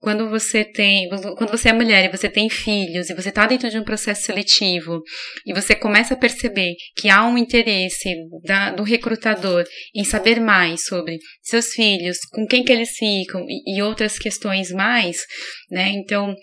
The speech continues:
é, a empresa tá mais querendo saber disso do que sobre as suas competências técnicas e comportamentais. Então, é importante a própria pessoa refletir sobre o quanto vale efetivamente eu pleitear uma posição nessa empresa, né?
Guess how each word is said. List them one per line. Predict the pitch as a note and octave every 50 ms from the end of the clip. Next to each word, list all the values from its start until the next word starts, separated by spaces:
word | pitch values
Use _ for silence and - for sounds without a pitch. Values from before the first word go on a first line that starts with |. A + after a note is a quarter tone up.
| - _ _ _ _ -
é, | F3+ F#3 F3+ F#3 F#3 F3+ F3+ F3+ F3 F3 F3 -
a | F#3+
empresa | G3+ - - A#3+ A#3 B3
tá | A#3+ B3+ A#3
mais | A3+ A3+ A#3+ C4+ -
querendo | - C4 A#3 A3 G#3 G#3+
saber | G#3 - A3+ F#3+ G3+ G#3
disso | F#3 F#3+ G3 F#3 - - F#3
do | G3
que | - - G3
sobre | - - G#3 G3+ G3+
as | G3
suas | - G#3+ G3+ -
competências | - A3 G#3 - G#3 - - G3 F#3 F3+ - F#3
técnicas | - - G#3 G3 G3+ G3+ F#3 - F3+ E3+
e | F3
comportamentais. | - F#3 E3+ - F3 E3+ - F#3 E3 E3 E3 D#3+ - A3 A3 A3 G#3 F#3+ F#3 F3+ - - - - - - - _ _
Então, | F#3 F#3 F3 - G#3+ G#3 G#3 G#3 G#3 G3+ G3 -
é | G#3
importante | G#3 F#3+ - G#3+ A3 - C4+ - E4+
a |
própria | E4 D4 C4 B3+ A#3+
pessoa | B3+ A#3 - - A#3+ A3+
refletir | A3+ A3+ A3+ - A3+ A3+ A3 - - A#3+ B3 C4
sobre | - C#4 C4 - A#3
o |
quanto | A#3+ B3 A#3+ - D4+
vale | C#4 C4 A#3+ A#3+
efetivamente | A#3+ - A#3 - A#3 G#3+ A3 G#3 G#3 G3+ G#3+ A3+ A3+ - C4
eu | A#3
pleitear | - A#3 A3 A3 - - - A3 G#3
uma | G#3+ A#3
posição | A#3 B3 A#3 A#3+ A#3 - B3+ A#3+
nessa | A#3 A#3+ A#3+ - C4
empresa, | C#4 - - F4 E4 B3 F3 D#3+ - F3 D#3+ D#3 - _ _ _ _ _ _ _ _ _ _ F3+
né? | F3+ F3 F3+ F#3 F#3+